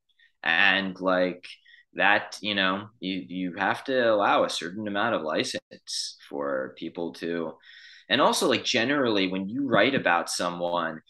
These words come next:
you're, like, diving into their, their vices, their flaws. That's what makes them an interesting character. And so, yeah, you're, you're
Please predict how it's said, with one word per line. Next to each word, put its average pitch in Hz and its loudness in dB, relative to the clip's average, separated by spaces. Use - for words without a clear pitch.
you're, 131 0
like, 147 0
diving 120 2
into 110 -4
their, 107 2
their 104 -4
vices, 110 -2
their 87 -8
flaws. 113 0
That's 95 -2
what 104 -4
makes 98 -2
them 92 -4
an 87 -4
interesting 90 -6
character. - 0
And 98 0
so, 98 2
yeah, 117 2
you're, 101 0
you're 110 -2